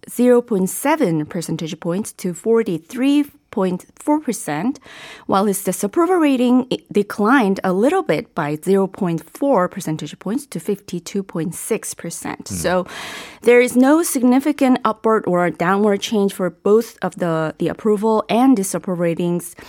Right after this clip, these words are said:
Speaker 1: despite the Justice Minister Chu's unprecedented decision. Uh, maybe because the announcement was made on Tuesday evening and this survey ended just, uh, Wednesday. So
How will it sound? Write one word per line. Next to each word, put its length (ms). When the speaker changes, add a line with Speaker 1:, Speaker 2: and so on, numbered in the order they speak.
Speaker 1:
despite 680
the 220
Justice 440
Minister 420
Chu's 580
unprecedented 840
decision. 640
Uh, 100
maybe 420
because 520
the 180
announcement 880
was 380
made 240
on 160
Tuesday 800
evening 680
and 400
this 160
survey 440
ended 340
just, 440
uh, 240
Wednesday. 440
So 340